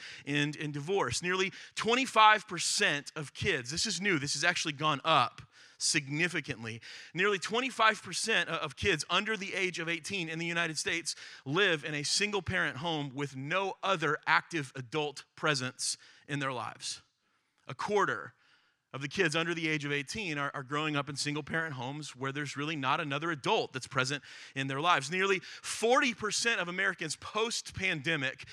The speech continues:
claim to feel isolation or extreme loneliness daily. This isn't like, "Well, you know, I went through a season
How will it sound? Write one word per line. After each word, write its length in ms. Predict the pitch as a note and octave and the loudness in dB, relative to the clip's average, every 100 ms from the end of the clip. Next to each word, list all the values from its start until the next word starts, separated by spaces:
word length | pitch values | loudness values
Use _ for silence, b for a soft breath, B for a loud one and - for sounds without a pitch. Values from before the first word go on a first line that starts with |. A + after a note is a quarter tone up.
| B B | B B
claim 280 | F#3 G3 G3+ | 0 0 0
to 120 | G3 | -6
feel 380 | - F#3 D#3+ - - | -8 -6 -6 -2 2
isolation 840 | F3 F3 E3+ D#3 F3+ - A3 A3+ _ _ _ b b b | 2 0 -2 -2 -2 -4 -6 -12 _ _ _ b b b
or 400 | G#3+ G#3 E3 G3 - B B | 6 8 10 8 2 B B
extreme 600 | D#3 - - G3 G#3 G3+ | 0 2 2 2 2 2
loneliness 880 | D#3 C#3 D#3+ F3 D#3+ E3 F3 - - - A#2 G#2+ - | 0 2 2 2 0 0 0 -2 -8 -12 -20 -20 -4
daily. 600 | E3+ D#3 D#3 B2 F#2 F2 - _ _ b b b b | 2 4 2 -2 -10 -16 -20 _ _ b b b b
This 160 | G3 G3+ | 2 4
isn't 200 | A3 G#3 | 2 4
like, 160 | E3+ | 2
"Well, 260 | G3+ G#3 F#3+ | 4 4 4
you 120 | F#3 | 2
know, 80 | E3 | 0
I 80 | E3 | 0
went 180 | F3+ E3+ | -4 -2
through 140 | E3 | 0
a 20 | |
season 720 | - - D#3 D3 C#3 C#3 C#3 | 2 0 0 0 0 -2 -4